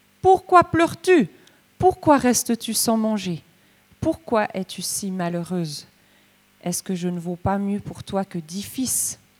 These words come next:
Cette fois-ci, après qu'on eut mangé et bu à Silo, Anne se leva et se rendit au sanctuaire de l'Éternel. Le prêtre Élie était assis sur son siège près de la porte. Très affligée,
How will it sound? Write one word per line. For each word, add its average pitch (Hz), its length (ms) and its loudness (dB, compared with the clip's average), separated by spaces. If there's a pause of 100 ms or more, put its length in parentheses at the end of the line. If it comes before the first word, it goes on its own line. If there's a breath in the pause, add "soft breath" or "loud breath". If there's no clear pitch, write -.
(1300 soft breath)
Cette - 240 -6
fois-ci, 214 560 -2
après 190 320 -4
qu'on 180 220 -6
eut 175 80 -2
mangé 196 480 -2
et 175 100 -2
bu 190 240 -4
à 180 80 0
Silo, 180 480 -8 (560 soft breath)
Anne 190 220 -4
se - 180 -4
leva 185 480 0
et 175 60 -4
se - 160 -6
rendit 190 480 -4
au 165 80 -6
sanctuaire 190 580 -4
de 165 80 -4
l'Éternel. 156 720 -6 (720 loud breath)
Le 180 100 -2
prêtre - 540 -2 (100)
Élie 202 420 -2
était 175 380 -6
assis 196 380 -2
sur - 200 -6
son 170 140 -10
siège 190 400 -4
près - 220 -6
de 170 40 -6
la 165 120 -4
porte. - 500 -14 (960)
Très 262 460 0
affligée, 170 640 -8